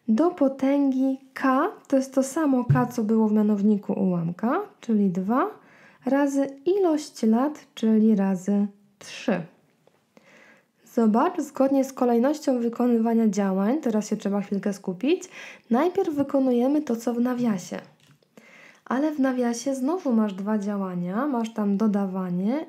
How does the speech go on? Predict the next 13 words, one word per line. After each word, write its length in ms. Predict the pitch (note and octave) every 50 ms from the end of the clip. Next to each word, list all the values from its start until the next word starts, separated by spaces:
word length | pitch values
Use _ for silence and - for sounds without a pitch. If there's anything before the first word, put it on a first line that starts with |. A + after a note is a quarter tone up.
| - _
i 320 | - A3 A3 A#3+ C#4+ E4+ - - _ _ _ _ _
dzielenie. 720 | A3+ G#3+ - - C#4 C#4+ C#4+ C4 G#3 F#3 F3 F3 - - - - _ _ _ - - - - - - _ -
Więc 260 | A3+ A3 G#3+ G#3+ - -
najpierw 440 | A#3 A#3 C#4 F4+ G4 - F#4+ D4+ -
sobie 460 | - - B3+ A#3+ A#3 B3 A#3+ A#3 A#3+ A#3+ -
zrobimy 540 | A3+ A3 G#3 A3 G3+ G#3 A3 A3 G#3+ G#3+
to 180 | G#3 - G#3 G3
dzielenie. 540 | F#3 G3 G3+ F#3+ F#3 F3 E3+ E3+ F3 F3+ F#3+ A3+ D4 F4+ F4+ - _ _ _ _ _ _ _ _ _ _ _ - _ - _ _ _ _ _ _ _
Cztery 520 | - - - - C#4 D#4+ G4 F#4+ F4+ D4
setne 760 | D4 - - - G#3+ G3 - - F#3 F#3+ F#3+ G3 A3+ D4 F4 -
podzielić 560 | - A#3 G#3 G3+ A3+ A#3+ A3+ A3+ A3 - -
na 140 | G3+ G3+ G3
dwa 680 | F#3+ F3+ E3+ E3 F3+ F3+ F3 F3 F#3+ A3 C#4 F4+ F#4+